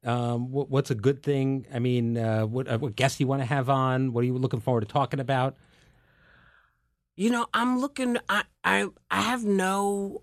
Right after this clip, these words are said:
Speaker 2: um,
Speaker 1: Agenda.
Speaker 2: agenda.
Speaker 1: And we're doing
Speaker 2: Yeah,
Speaker 1: a good job,
Speaker 2: and
Speaker 1: I
Speaker 2: we're
Speaker 1: think.
Speaker 2: doing
Speaker 1: Yeah.
Speaker 2: a good job, and, and it is, you know, it is everyone's prerogative to listen or not listen.
Speaker 1: Mm-hmm.
Speaker 2: But no one is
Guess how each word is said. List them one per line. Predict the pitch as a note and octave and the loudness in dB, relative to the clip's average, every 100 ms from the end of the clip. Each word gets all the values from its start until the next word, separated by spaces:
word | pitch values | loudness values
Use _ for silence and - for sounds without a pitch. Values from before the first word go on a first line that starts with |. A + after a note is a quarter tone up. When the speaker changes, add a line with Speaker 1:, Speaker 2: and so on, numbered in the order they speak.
| - | -10
Speaker 2:
um, | E3 E3 D#3+ D#3+ D#3 | -8 -4 -2 -2 0
Speaker 1:
Agenda. | G2+ G2 G2+ - - | 0 -2 -4 -8 -6
Speaker 2:
agenda. | E3+ F#3 F3+ - - | -2 -2 -2 -6 -4
Speaker 1:
And | F3 E3+ E3+ | 0 2 0
we're | F3 | -2
doing | D#3 F#4+ | -2 0
Speaker 2:
Yeah, | G4+ A#3 | 2 2
Speaker 1:
a | |
good | F#3 | 0
job, | G3+ | 0
Speaker 2:
and | A3 | 0
Speaker 1:
I | |
Speaker 2:
we're | A#3+ B3 | 2 0
Speaker 1:
think. | A3 | 2
Speaker 2:
doing | C4 C4 | 2 2
Speaker 1:
Yeah. | B3+ | 2
Speaker 2:
a | C#3 | 2
good | G3+ | 0
job, | F3 E3 E3+ F3 | 0 0 0 0
and, | G3 G3 - | 0 0 -2
and | - G3 G3 F#3+ - | -4 0 2 0 -2
it | - G3+ G3+ | -4 0 2
is, | F#3+ F#3 F#3 F3+ - - - - _ _ _ _ _ _ _ _ | 2 2 0 2 2 0 -4 -12 _ _ _ _ _ _ _ _
you | E3+ | 0
know, | F3 D#3+ - | 0 0 -2
it | F3 | 0
is | F3+ E3+ | 0 0
everyone's | F#3+ F#3+ F#3 F3 D#3 | 0 0 0 0 -2
prerogative | - D3 C#3+ C#3 C3 - A2+ - | -4 0 2 0 -4 -4 -6 -6
to | A2+ | -4
listen | A2+ A#2 - G#2+ G2 | -2 0 0 -2 -6
or | G2 F2+ | -10 -12
not | F#2 G2 - | -10 -12 -14
listen. | - - - - - - | -18 -12 -12 -14 -20 -4
Speaker 1:
Mm-hmm. | C3 B2 D3+ - _ C3 | 0 0 -2 -8 _ -6
Speaker 2:
But | E3 D#3 D3+ - - - _ _ _ _ _ _ - | -2 0 -2 -4 -4 -6 _ _ _ _ _ _ -6
no | D3+ F3 F#3+ | -2 0 0
one | G#3 G3+ F#3 F3 E3 - _ - | 0 0 0 -2 -2 -10 _ -4
is | D3 C#3 C#3 | -2 0 0